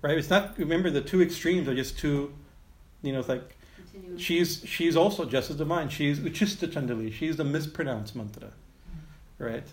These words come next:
Speaker 1: You know, she, uh, uh, not just the pure chanda, chanda. She's the, the, the misspoken one. The dir-, and we even do her worship without washing the mouth. Right? Usually we wash our mouth before chanting. But for her mantra, you're supposed to not wash your mouth.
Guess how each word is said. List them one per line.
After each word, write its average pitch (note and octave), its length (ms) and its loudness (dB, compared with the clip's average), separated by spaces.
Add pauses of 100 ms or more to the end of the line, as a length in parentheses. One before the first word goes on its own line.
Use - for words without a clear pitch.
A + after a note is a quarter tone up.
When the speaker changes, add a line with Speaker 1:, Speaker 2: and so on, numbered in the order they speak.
(100)
Speaker 1:
You A#2+ 140 -10
know, A2+ 140 -6 (140)
she, C3+ 180 -6
uh, D3+ 40 -4
uh, A#2 440 -4
not B2+ 200 0
just - 280 -4
the A#2+ 180 0
pure D3 480 0
chanda, B2+ 400 -8 (100)
chanda. A#2 420 -6 (100)
She's A#2+ 220 -4
the, B2 360 -6
the, A2+ 220 -6 (420)
the B2 60 -4
misspoken C3+ 640 -2
one. G2+ 140 -8 (280)
The - 80 -8
dir-, C#3 260 -4 (480)
and D3+ 240 -2
we D#3 120 4
even F3 280 4
do E3+ 160 6
her D3 160 2
worship C#3+ 540 -2
without C3+ 360 0
washing B2+ 320 -2
the A2 60 -6
mouth. G#2+ 460 -8 (800)
Right? A2+ 240 -8 (120)
Usually C#3 220 0
we C3+ 120 4
wash B2+ 240 4
our C#3 60 -2
mouth B2+ 180 -2
before B2 200 -4
chanting. A2 460 -10
But A#2+ 140 -4
for A#2+ 100 -2
her C#3+ 100 2
mantra, D3+ 280 -2
you're A#2+ 80 -4
supposed C3 200 -6
to C3 60 -6
not A#2 240 -6
wash G#2+ 220 -6
your - 100 -16
mouth. - 240 -20